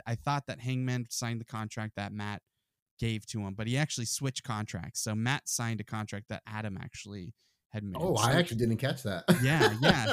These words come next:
Speaker 1: So
Speaker 2: <laughs> And I watched it.
Speaker 1: <laughs> So that, that's, that's the, the interesting part. I'm like, "Okay, what did,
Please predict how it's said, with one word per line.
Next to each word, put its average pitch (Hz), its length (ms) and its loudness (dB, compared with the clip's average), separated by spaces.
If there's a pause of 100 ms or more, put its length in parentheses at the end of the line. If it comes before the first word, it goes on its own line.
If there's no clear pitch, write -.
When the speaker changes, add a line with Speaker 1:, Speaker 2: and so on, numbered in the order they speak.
(100)
Speaker 1:
So 156 320 4
Speaker 2:
<laughs> - 140 -16
And 135 100 4
I 175 80 8
watched 170 360 2
it. 120 320 4
Speaker 1:
<laughs> 196 300 8 (540)
So 160 480 2 (160)
that, 185 300 2
that's, 170 320 -2
that's 170 300 -4
the, 180 220 2
the 143 240 -6
interesting 160 520 2
part. 113 200 4
I'm 113 80 -4
like, 117 180 -6
"Okay, 147 280 -2
what 135 180 -2
did, 123 180 -6